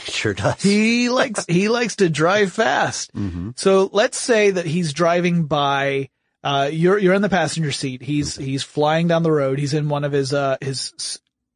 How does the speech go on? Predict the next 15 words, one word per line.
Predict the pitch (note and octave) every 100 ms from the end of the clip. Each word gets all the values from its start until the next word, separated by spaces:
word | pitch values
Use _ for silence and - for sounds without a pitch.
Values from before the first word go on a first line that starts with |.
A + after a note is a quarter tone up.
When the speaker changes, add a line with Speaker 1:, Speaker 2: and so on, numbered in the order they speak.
| _
Speaker 2:
amazingly | D#3+ E3+ E3 D#3+ D#3 D#3 D#3 D#3
souped | - - D3+ -
up | C#3+ C#3 - - _ _
muscle | D3+ D#3 C#3 D3+
cars. | C3 C3+ A#2+ B2 -
I'm, | D#3 - -
by | D3
the | C#3+
way, | C#3+ A#2 A#2 _ _
totally | - C#3+ C3 C3
making | A2+ - C3+
this | A#2+ D3
up. | -
Speaker 1:
<laughs> | - G#3 -
Speaker 2:
But | F#3+